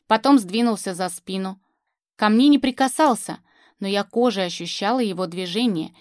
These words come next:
чувствовала дыхание, запах. Это было страшно. Понимать, осознавать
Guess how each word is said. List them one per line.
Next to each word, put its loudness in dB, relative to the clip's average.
чувствовала -2
дыхание, -4
запах. -4
Это 0
было 4
страшно. -4
Понимать, 2
осознавать 0